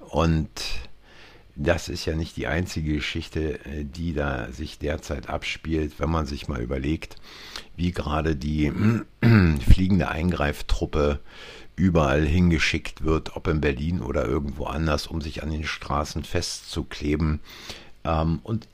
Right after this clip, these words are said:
es ist alles, und das muss man mal dazu sagen, vielleicht für viele, die es noch nicht so begriffen haben, es ist ja nicht so, dass sich da irgendwelche Leute zusammenfinden und sagen, wir müssen mal was für die Umwelt tun. Es ist ja okay, wenn man was für die Umwelt tut,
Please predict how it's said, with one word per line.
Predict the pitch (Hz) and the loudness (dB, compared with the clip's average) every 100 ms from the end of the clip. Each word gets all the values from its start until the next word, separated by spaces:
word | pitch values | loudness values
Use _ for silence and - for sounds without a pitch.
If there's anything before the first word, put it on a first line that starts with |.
| - | -8
es | 107 | -6
ist | 113 117 - - | -6 -8 -12 -8
alles, | 98 123 127 - - - | -4 -2 -4 -8 -16 -10
und | 95 | -8
das | 101 - | -8 -8
muss | 123 - | -8 0
man | 110 | 2
mal | 101 95 - - | 2 2 -2 -4
dazu | 85 - 143 151 | -6 -4 -4 0
sagen, | 101 76 76 65 60 | 2 0 0 -4 -8
vielleicht | 57 - - 78 80 | -12 -12 -6 -6 -4
für | - - | -4 -4
viele, | - 113 107 | -4 -2 -2
die | 85 85 | -2 -8
es | - | -4
noch | 90 | -2
nicht | 85 87 | -2 -4
so | 87 | -6
begriffen | 76 73 80 101 87 69 | -4 -4 -4 -2 -2 -2
haben, | 71 65 67 85 95 - - - - - - | -2 -4 -2 -2 -4 -8 -14 -14 -14 -12 -2
es | 104 - - | -2 -2 -10
ist | - 113 - - | -6 -4 -4 2
ja | 98 92 | 4 4
nicht | 87 95 - - | 4 0 -4 -12
so, | 85 80 101 | -6 0 2
dass | 90 82 | 2 0
sich | 85 | -2
da | - 76 | -2 -2
irgendwelche | 85 98 82 82 - | 2 0 2 0 -2
Leute | 69 73 95 110 | -4 -2 -2 -2
zusammenfinden | - 82 - 78 82 - 80 80 | -4 -6 -4 -2 -2 0 0 0
und | 76 | -2
sagen, | - 76 | -4 -4
wir | 71 | -4
müssen | 69 82 76 | -4 -4 -4
mal | 69 | -4
was | 67 | -6
für | - | -8
die | 71 | -8
Umwelt | - 98 73 - | -2 0 0 -2
tun. | - 64 64 | -8 -8 -10
Es | - | -10
ist | 71 | -8
ja | 65 | -8
okay, | 62 - 92 | -6 -2 0
wenn | 87 | 0
man | 73 | -2
was | 71 71 | -4 -6
für | 78 | -6
die | 71 | -4
Umwelt | 82 98 69 - | -2 0 0 0
tut, | 87 101 | 0 0